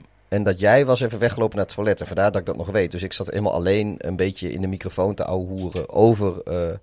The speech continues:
Barkevius Mingo. Dus dat is, dat moet wel die wedstrijd tegen de Titans geweest zijn, maar dat is inderdaad,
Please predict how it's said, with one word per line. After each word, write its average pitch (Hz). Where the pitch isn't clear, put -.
Barkevius 95
Mingo. 90
Dus 85
dat -
is, -
dat 101
moet 123
wel 110
die 104
wedstrijd 107
tegen 95
de 104
Titans 110
geweest 101
zijn, 92
maar 82
dat 95
is 92
inderdaad, 87